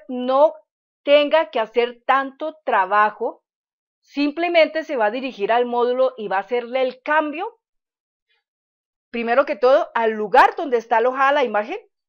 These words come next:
y al nombre de la imagen. Entonces, lo único que usted tiene que hacer es ir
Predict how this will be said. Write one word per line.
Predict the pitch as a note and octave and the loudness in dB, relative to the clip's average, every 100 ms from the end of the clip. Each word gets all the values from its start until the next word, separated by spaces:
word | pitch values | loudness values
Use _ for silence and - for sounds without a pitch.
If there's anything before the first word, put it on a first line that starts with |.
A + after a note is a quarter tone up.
| _ | _
y | G3 | -8
al | G3 F3+ | -6 -6
nombre | F3+ G3 | -8 -4
de | G#3+ | -4
la | |
imagen. | A#3+ D#4+ E4 D#3 _ _ _ _ | -4 -6 -10 -16 _ _ _ _
Entonces, | G#3 C4 C#4 - | -4 2 2 2
lo | A#3+ A#3+ | 2 4
único | C#4 D#4 | 2 -6
que | C#4 | -8
usted | A#3+ A3+ | -6 -4
tiene | B3+ C4+ | -4 -2
que | C#4 | -2
hacer | B3+ A3 | -2 -2
es | A#3+ - | -2 -4
ir | C#4+ D4+ A4+ | -4 -2 -2